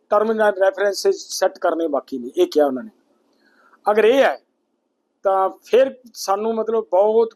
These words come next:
ਗੰਭੀਰਤਾ ਨਾਲ ਸੋਚਣ ਦੀ ਲੋੜ ਆ ਕਿ ਅਮਰੀਕਾ ਕੀ ਖੇਡ ਖੇਡ ਰਿਹਾ ਹੈ, ਕੀ ਇਹ ਅਮਰੀਕਾ ਦੀ ਚਾਲ ਹੋ ਸਕਦੀ ਹੈ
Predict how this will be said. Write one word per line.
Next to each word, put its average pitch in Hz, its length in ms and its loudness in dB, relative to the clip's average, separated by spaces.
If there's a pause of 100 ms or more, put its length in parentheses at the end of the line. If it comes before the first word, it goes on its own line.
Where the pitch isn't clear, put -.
(100)
ਗੰਭੀਰਤਾ 180 480 -2
ਨਾਲ 202 120 2
ਸੋਚਣ 175 380 -6
ਦੀ 185 120 0
ਲੋੜ 180 200 4
ਆ 180 80 4
ਕਿ 180 140 -2 (120)
ਅਮਰੀਕਾ 160 420 0
ਕੀ 185 140 -8
ਖੇਡ 170 240 -6
ਖੇਡ 143 240 -10
ਰਿਹਾ 117 220 -20
ਹੈ, - 60 -20 (1040)
ਕੀ 214 180 4
ਇਹ 220 140 6 (100)
ਅਮਰੀਕਾ 160 380 0
ਦੀ 175 80 0
ਚਾਲ 180 280 0
ਹੋ 196 60 -4
ਸਕਦੀ 156 400 -8
ਹੈ 165 80 -10